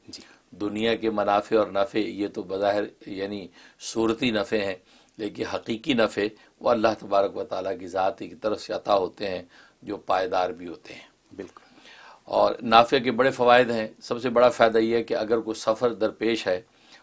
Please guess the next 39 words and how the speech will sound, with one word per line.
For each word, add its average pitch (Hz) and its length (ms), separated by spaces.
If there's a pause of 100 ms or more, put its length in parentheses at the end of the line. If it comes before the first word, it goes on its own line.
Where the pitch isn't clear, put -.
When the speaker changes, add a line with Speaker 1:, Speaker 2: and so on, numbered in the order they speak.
(140)
Speaker 2:
मतलब 113 240
कश्ती 120 320
पे 120 120
सफ़र 113 320
करना 107 320
है 107 120
या 104 120
हवाई 101 260
जहाज़ 110 280
में 110 100
सफ़र 101 300
करना 92 320
है, 98 100
इस 113 180
किस्म 110 320
का 101 100
कोई 92 180
सफ़र 95 340
है, 95 240 (880)
तो 104 60
आप 107 180
चाहते 113 300
हैं 110 100
कि 113 80
सफ़र 110 360
जो 98 120
है, 110 100
खैर 107 200
व 107 80
आफियत 117 460
के 113 120
साथ 98 240
जो 95 140
है, 95 60
वो 92 120
पाए 92 240
तकमील 90 360
तक 92 200
पहुँचे 101 400